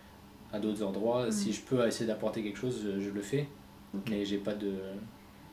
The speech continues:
Speaker 1: j'ai pas encore de fils spirituel.
Speaker 2: D'accord. Et est-ce que, euh, à défaut d'avoir un mentor, est-ce qu'il y a une, euh, vraiment une idée clé qui, qui marque ta vie ou, euh,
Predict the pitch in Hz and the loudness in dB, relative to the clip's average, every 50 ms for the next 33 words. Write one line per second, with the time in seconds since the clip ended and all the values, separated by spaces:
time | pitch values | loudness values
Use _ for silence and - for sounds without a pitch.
0 | - - - 110 110 - - 110 107 - 117 117 110 107 - - - 113 - - | -16 -10 -4 -2 -2 0 0 0 0 2 2 2 2 0 -2 -2 -4 -6 -6 -6
1 | 117 110 - - - 110 101 101 - - 104 - - - 202 214 208 208 - 214 | -6 -8 -8 -6 -6 -6 -6 -6 -6 -8 -10 -6 -2 0 2 2 2 0 0 -2
2 | 202 202 - - - - - 294 285 262 233 - - 220 226 226 226 226 - - | -2 -4 -6 -10 -14 -10 -8 -6 -6 -6 -4 2 6 8 10 10 10 8 6 4
3 | 269 269 277 269 233 214 208 208 202 - 202 196 208 226 220 - 247 220 214 190 | 4 4 6 6 6 8 8 6 6 6 6 6 6 6 4 4 4 4 6 6
4 | 190 185 196 202 196 196 202 202 - 247 277 277 - - - - - - - 208 | 6 6 6 6 6 6 4 4 4 4 4 2 0 -6 -12 -12 -8 0 2 4
5 | 220 - - - 262 262 262 240 220 214 208 208 202 190 190 190 190 190 190 196 | 4 4 4 4 4 6 6 6 6 6 6 4 4 4 4 2 2 2 0 0
6 | 196 196 - - - - - 202 208 220 226 254 262 254 247 240 233 202 214 226 | -2 -4 -6 -12 -14 -6 0 4 8 8 10 10 12 12 10 10 8 8 6 4
7 | 214 214 - - - 254 254 262 262 262 - - 208 214 214 202 202 - - 220 | 4 2 2 4 6 6 6 6 4 2 0 0 2 4 4 4 2 0 2 4
8 | 214 214 208 214 - - - - - 233 220 220 208 226 240 247 254 262 254 226 | 4 6 4 4 2 -2 -2 0 2 2 4 4 4 4 6 8 8 8 8 6
9 | 214 208 202 196 196 190 190 190 | 6 6 8 10 10 10 10 8